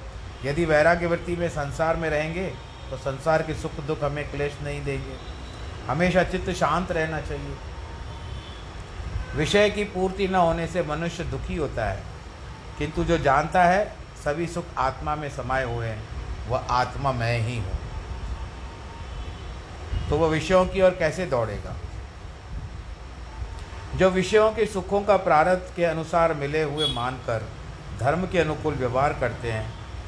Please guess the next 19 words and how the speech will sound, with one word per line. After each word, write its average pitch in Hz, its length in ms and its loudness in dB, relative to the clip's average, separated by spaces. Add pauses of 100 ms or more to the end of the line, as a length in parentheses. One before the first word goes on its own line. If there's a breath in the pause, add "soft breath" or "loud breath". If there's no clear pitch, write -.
(280)
वे 147 100 2
ही 170 60 2
बुद्धिमान 147 580 2 (480)
और 127 120 -2
सच्चे 151 340 -2
वैरागी 110 440 0
हैं। 92 280 -6 (1700)
असंयत 185 600 4
आत्मा 170 480 6
योगो 151 600 2
दुष्प्राप 131 560 0
इति 147 520 -6 (640)
मे 151 240 0
मतिः, 135 640 -2 (560)
वश्यतात्मा 165 720 6
तु 151 180 -2
यतता 143 560 0 (420)
शक्यो 170 400 2
वाप्नु 143 480 4